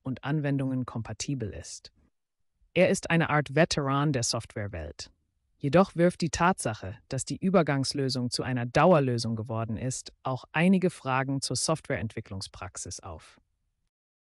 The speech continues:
Warum wurde eine Komponente, die als vorübergehend markiert war, nie ersetzt oder aktualisiert? Lag es an Ressourcenmangel, fehlender Priorisierung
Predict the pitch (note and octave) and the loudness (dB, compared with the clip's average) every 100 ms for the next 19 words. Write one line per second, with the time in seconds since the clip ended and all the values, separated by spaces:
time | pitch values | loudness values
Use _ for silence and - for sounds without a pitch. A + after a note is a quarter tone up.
0 | - D#3+ G3 C4 G3+ G3 G3 D#3+ D#3 - | 2 4 6 6 8 6 6 4 2 0
1 | D3 D3+ D3 E3+ - F3 E3+ C#3+ C3+ B2+ | 0 2 4 4 4 0 -2 -4 -4 -6
2 | - B2+ - F#3 F3+ D3+ C#3+ A#2+ A2+ - | -6 -8 -4 2 2 2 -2 -2 -8 -4
3 | D#3 D3 B2+ A#2 A#2+ A#2 _ _ D3+ E3+ | -2 -2 -4 -4 -6 -8 _ _ 0 2
4 | G3 E3+ C#3+ C#3 - - - C3+ A#2+ B2 | 4 0 0 -2 -2 -10 -8 -8 -6 -8
5 | - A#2+ G#2+ G#2+ A#2 F#2 - - _ _ | -8 -6 -4 -6 -6 -8 -10 -20 _ _
6 | _ _ _ - B2+ A2+ B2+ G#2 A2+ A2 | _ _ _ -8 -6 -6 -6 -8 -6 -4
7 | - F3+ - G3+ F#3 F3+ F3+ G3 _ - | 0 0 2 2 2 0 -2 -6 _ -2
8 | C#3+ C#3+ B2+ - B2+ A#2 A2+ A2+ D#3 E3+ | 0 0 -2 -6 -8 -6 -6 -4 0 0
9 | E3+ E3+ | 0 -2